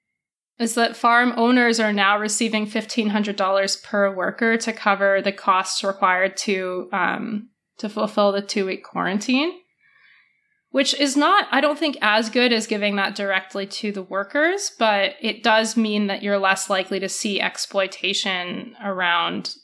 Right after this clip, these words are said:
like, what, because they are required to come in and do a two-week quarantine, at least you know that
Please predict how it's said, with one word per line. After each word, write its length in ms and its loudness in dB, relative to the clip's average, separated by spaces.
like, 220 -4
what, 380 -2
because 340 0
they 120 2
are 200 4
required 440 0
to 80 -6
come 200 -4
in 80 -4
and 120 -8
do 120 -8
a 60 -6
two-week 400 -8
quarantine, 920 -2
at 140 2
least 260 2
you 80 4
know 380 2
that 380 -4